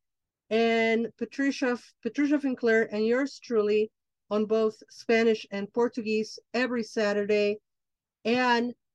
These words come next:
you can listen to, obviously, Lunatic Mondays, the second and fourth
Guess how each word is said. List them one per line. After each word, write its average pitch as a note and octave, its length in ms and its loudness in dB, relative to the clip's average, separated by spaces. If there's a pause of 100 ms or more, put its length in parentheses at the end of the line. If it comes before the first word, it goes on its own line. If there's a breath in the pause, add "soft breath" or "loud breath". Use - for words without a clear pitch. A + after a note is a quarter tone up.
(140)
you A3+ 120 -8
can A#3 180 0
listen B3+ 400 0 (100)
to, B3 260 0
obviously, A#3 600 -2
Lunatic A#3 440 0
Mondays, G#3 600 -2 (400)
the G#3+ 120 0
second B3+ 500 0
and A3 240 -2
fourth A3 420 -2